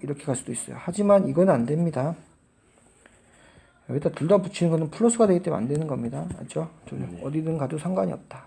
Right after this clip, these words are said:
Speaker 1: 생각해 주시면 되겠고요. 제곱부터 풀겠습니다. 눈에 주면은 쉽네요. X에 십, Y에 십오. 나누기 그대로 써주시고요. 마이너스 제곱 들었으니까 플러스 될 것이고요.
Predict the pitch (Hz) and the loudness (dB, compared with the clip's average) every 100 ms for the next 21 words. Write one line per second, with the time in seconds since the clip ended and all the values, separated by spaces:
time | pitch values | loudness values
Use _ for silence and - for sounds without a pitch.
0 | - 165 151 151 143 - 147 - - - | -14 -8 -6 -6 -8 -10 -12 -12 -16 -16
1 | 117 - - - - - - - - 196 | -18 -20 -20 -16 -14 -12 -14 -4 4 4
2 | 196 196 214 214 208 202 196 147 131 175 | 4 2 2 4 4 2 2 0 4 6
3 | 180 143 151 139 131 135 131 147 190 214 | 8 6 2 -2 -4 -4 -2 0 2 4
4 | 220 226 - - - 196 208 147 - - | 2 0 -6 -18 -6 0 2 2 -4 -12
5 | - - 117 - 101 98 - _ - 120 | -12 -10 -10 -6 -8 -8 -16 _ -14 -12
6 | 120 156 - - 185 - - _ _ - | -10 -10 -10 -14 -16 -16 -18 _ _ -20
7 | - - - 123 131 131 127 127 135 135 | -20 -20 -6 -2 0 -2 -4 -4 -4 -6
8 | 131 147 160 190 220 240 - - - - | -8 -2 2 4 4 2 -6 -20 -20 -6
9 | 127 131 123 123 - 160 180 165 151 131 | 0 0 0 -4 -2 0 0 -2 -4 -6
10 | 131 - - 151 165 196 196 - - - | -8 -10 -2 -2 0 -2 -4 -4 -8 -12